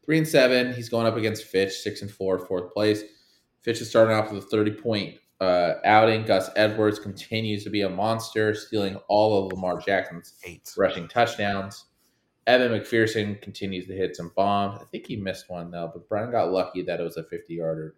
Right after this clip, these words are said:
Speaker 1: 'Cause, right, no penalty on fifty-yarders. Is that correct?
Speaker 2: Uh, no penalty.
Speaker 1: Yeah. So I, I know he missed one. But, uh, we go over Brian's teams first. We're looking at a skewed number here on the projection total, ninety-nine, because he has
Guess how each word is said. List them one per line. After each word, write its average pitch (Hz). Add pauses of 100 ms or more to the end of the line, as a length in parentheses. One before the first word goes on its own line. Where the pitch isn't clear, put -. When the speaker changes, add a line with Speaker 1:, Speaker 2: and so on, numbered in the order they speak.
Speaker 1:
'Cause, 101
right, 101
no 95
penalty 107 (320)
on 101
fifty-yarders. 104
Is -
that 101
correct? - (360)
Speaker 2:
Uh, 80
no 76
penalty. - (800)
Speaker 1:
Yeah. 82 (320)
So -
I, 92
I 110
know 123
he 120
missed 101
one. 85 (140)
But, 120
uh, 117 (1400)
we 120
go 139
over 151
Brian's 131
teams 117
first. 131
We're 120
looking 127
at 120
a 113
skewed 117
number 110
here 113
on 104
the 101
projection 104
total, 98
ninety-nine, 98
because 90
he 92
has 82